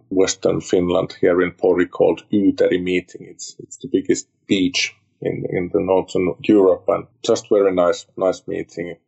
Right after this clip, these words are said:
with the motorcyclists and, and riders, even from France. I think that last time we had some visitors from France. So.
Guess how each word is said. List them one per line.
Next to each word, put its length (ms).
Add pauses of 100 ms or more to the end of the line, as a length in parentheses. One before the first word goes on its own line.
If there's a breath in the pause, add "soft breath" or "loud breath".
(480)
with 140
the 80
motorcyclists 1080
and, 220
and 340
riders, 480 (320)
even 280
from 340 (320)
France. 540
I 80
think 340
that 120 (520)
last 340
time 260
we 180
had 140
some 260
visitors 380
from 240
France. 500
So. 200